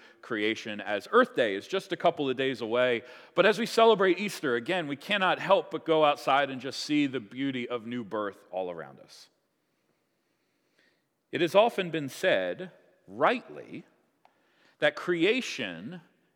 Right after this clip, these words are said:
is God's first revelation. Before there were churches, before there was a Bible, before there was a law,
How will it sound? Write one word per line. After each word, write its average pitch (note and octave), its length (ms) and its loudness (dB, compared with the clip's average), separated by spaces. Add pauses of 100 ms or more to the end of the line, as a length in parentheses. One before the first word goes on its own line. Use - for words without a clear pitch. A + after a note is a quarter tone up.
is A#2 180 -6
God's B2+ 460 2
first - 420 -4
revelation. F#2 640 -6 (1400)
Before F#3 320 2
there G3 120 2
were F3 100 2
churches, F#3+ 760 -4 (380)
before F3 340 4
there F#3 160 6
was F3 160 6
a D#3+ 80 4
Bible, D3 640 4 (160)
before E3 380 2
there D#3+ 140 6
was D3+ 160 2
a C#3 40 0
law, B2+ 680 2